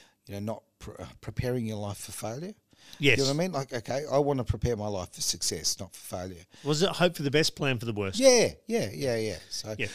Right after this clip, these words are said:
Speaker 1: well,
Speaker 2: So
Speaker 1: that, that, but the overall thing, <clears throat> whenever I talk about any, talk to anyone about relationships, ultimately it is fear because of the past.
Speaker 2: Mm-hmm.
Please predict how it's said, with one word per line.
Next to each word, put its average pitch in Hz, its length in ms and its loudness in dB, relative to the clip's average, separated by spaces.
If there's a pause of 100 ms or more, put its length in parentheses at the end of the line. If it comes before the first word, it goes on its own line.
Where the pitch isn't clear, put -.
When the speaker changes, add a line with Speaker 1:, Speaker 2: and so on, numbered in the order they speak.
(120)
Speaker 1:
well, 190 120 8
Speaker 2:
So 175 60 8
Speaker 1:
that, 247 160 10
that, 233 220 6
but 185 100 0
the 190 100 8
overall 202 640 4
thing, 104 180 -2
<clears throat> 175 220 0
whenever 202 320 8
I 196 80 10
talk 139 160 2
about 139 160 -2 (140)
any, 165 260 0 (320)
talk 170 240 0
to 180 240 4
anyone 123 420 -2 (360)
about 131 300 4
relationships, 104 720 -6 (340)
ultimately 135 920 2
it 110 200 -4
is 104 280 0 (200)
fear 107 340 2
because 90 300 -6
of 85 100 -10
the - 80 -12
past. - 460 -8
Speaker 2:
Mm-hmm. 127 180 0